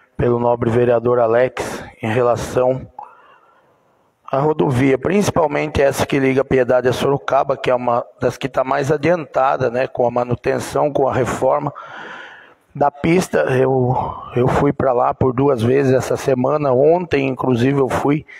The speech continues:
e tinha um trânsito intenso, né? Tá ali, não tá terminada ainda, as pinturas são precárias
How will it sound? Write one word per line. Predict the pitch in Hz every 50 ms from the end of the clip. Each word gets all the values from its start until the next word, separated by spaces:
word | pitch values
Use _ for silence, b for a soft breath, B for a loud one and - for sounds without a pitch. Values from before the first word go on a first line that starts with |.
| B B B B B B
e | - 147
tinha | 135 - - 165 156 165 170
um | 170 147
trânsito | - - 139 147 151 156 147 135 143 143 - - 147 151
intenso, | 165 160 - _ 139 123 117 117 110 - - - - - - - _ _ _ B B B B B B B B B B B B B B B B B B -
né? | 117 120 131 139 139
Tá | - - 135
ali, | 131 131 131 131 131 131 131 131
não | 131 123 127 127
tá | 123 - 135
terminada | - - 143 131 131 131 127 127 127 135 135 131 143
ainda, | 139 135 139 147 170 175 165 170 143 135 - - _ _ _ _ _ _ _ _ _ _ _ _ _
as | - 127 127
pinturas | - - 151 147 139 127 - - 156 175 180 180 165
são | - - 160 160 151
precárias | 151 135 123 - - - 131 139 143 151 160 165 - -